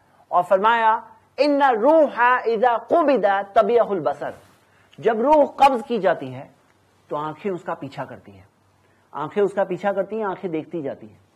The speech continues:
तो अल्लाह के रसूल सल्लल्लाहु अलैहि वसल्लम ने बताया, ये आंखें जो खुली होती है, नबी सल्लल्लाहु अलैहि वसल्लम ने बंद किया। सबसे पहली चीज। दूसरी चीज हमें ये करना चाहिए कि इत्तला मिलने पर हमें कहना चाहिए,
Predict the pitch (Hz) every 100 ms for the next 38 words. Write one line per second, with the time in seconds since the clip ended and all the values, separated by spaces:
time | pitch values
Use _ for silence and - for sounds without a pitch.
0 | _ _ _ 190 180 220 214 208 233 226
1 | 226 208 208 196 208 196 180 185 208 196
2 | 170 208 185 185 190 185 170 185 240 -
3 | _ - 147 160 170 156 156 151 156 139
4 | 120 127 123 113 101 - 165 180 165 143
5 | - - _ _ _ _ _ - 139 240
6 | 269 277 254 220 202 196 190 160 143 135
7 | 127 120 135 190 175 - 180 175 165 151
8 | 139 135 127 - 170 240 - _ 127 131
9 | 135 - 120 147 165 165 156 151 175 175